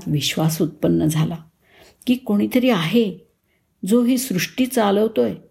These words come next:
कोणी त्याला ईश्वर म्हणतात,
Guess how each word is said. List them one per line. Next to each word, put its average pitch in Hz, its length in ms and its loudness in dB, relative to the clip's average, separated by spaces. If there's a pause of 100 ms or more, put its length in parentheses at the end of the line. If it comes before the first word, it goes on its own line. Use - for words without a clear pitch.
(1000)
कोणी 190 260 4
त्याला 190 240 2 (100)
ईश्वर 196 440 2
म्हणतात, 180 600 0